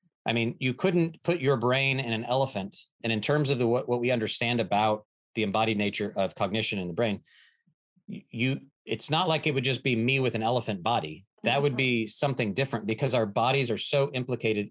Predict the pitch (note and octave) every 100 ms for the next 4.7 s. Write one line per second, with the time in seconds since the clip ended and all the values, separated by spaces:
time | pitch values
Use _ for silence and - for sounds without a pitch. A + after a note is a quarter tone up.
0 | - C3+ D3 C#3 C3+ A#2+ A2 G#2 _ -
1 | _ - C3 C3+ B2 - - - C#3+ C#3+
2 | A#2+ A2 G#2 - B2 B2 A#2 G2 F#2+ F#2
3 | A#2 B2 E2 G2 - _ - _ _ A#2
4 | G#2+ G#2 - _ B2 A2